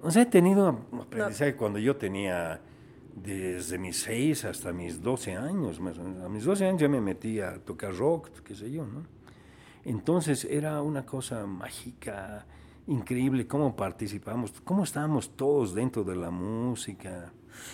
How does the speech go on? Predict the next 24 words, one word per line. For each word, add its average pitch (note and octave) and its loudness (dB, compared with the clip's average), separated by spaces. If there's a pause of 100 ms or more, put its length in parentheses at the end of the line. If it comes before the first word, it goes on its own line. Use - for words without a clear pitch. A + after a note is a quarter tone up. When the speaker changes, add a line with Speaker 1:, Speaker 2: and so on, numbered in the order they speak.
(360)
Speaker 2:
Tu B3+ -2
papá B3 -2
era G#3 -4
una G3 -6
persona F#3+ -6
no F#3+ -4
común, F#3 -4 (160)
entonces, G3+ -2
Speaker 1:
No, A2+ 6
Speaker 2:
o - 8
sea, F3+ 8 (240)
lo F3+ 6
Speaker 1:
no, B2 6
Speaker 2:
más G3+ 2
Speaker 1:
pues, G#2+ 8 (160)
Speaker 2:
mínimo. G#3+ 4
Speaker 1:
era, F#2+ -2
era A#2+ 2
una B2 2
persona A#2+ -2
que F2+ -6 (440)
le G#2 -4
gustaba A2+ 0
festejar - -8